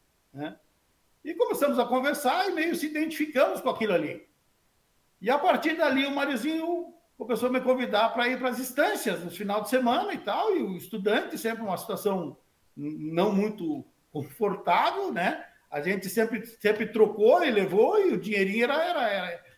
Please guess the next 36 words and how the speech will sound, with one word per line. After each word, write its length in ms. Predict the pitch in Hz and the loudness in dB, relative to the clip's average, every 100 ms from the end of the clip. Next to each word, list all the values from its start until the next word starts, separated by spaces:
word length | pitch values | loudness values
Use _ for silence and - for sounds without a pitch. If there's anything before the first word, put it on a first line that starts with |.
| _ | _
era 180 | 165 170 | 0 2
judiado, 560 | 165 202 196 311 - 302 | 2 2 6 6 6 0
era, 100 | 165 | 0
era, 460 | 151 139 143 - - - _ | 0 -2 -4 -10 -16 -20 _
era, 320 | 143 147 - - | -4 -4 -6 -6
eu 200 | 151 151 | -2 4
tava 240 | 180 175 | 6 6
lá 80 | 175 | 6
pra 100 | 233 | 4
estudar, 440 | - 302 240 220 | 2 4 6 8
eu 80 | 147 | 4
não 80 | 123 | -2
tava 200 | 143 160 | -4 -2
lá 120 | 165 | 0
pra 120 | 202 | 2
fazer 220 | 247 254 | 0 0
festa. 360 | - 180 - - _ _ 139 - | 0 -2 -2 -12 _ _ -18 -12
<laughs> 240 | 175 - _ _ _ _ _ | -12 -14 _ _ _ _ _
Então, 400 | 175 175 - 240 | -10 -4 -2 2
a 40 | 262 | 2
gente 260 | 285 277 | 2 0
começou 420 | 311 294 285 277 277 | -2 0 0 2 2
esse 180 | 277 | 2
convívio 680 | 233 247 202 185 277 302 220 196 | -2 0 0 0 -2 0 -2 -2
e 120 | 220 | -4
praticamente 760 | 254 285 320 285 247 302 311 | -4 -4 -2 -4 -2 -4 -6
quase 420 | - 226 269 262 - | -4 0 0 0 -6
todos 440 | - 262 - 330 196 | -2 -2 -2 -4 -4
os 160 | 311 | -6
fins 200 | - 269 | -2 -2
de 60 | 240 | 0
semana 340 | 226 214 196 | -2 0 -4
que 140 | 170 202 | -6 -8
eu 60 | |
tava 260 | - 175 220 | -4 -2 0
lá, 300 | 202 311 | -2 -2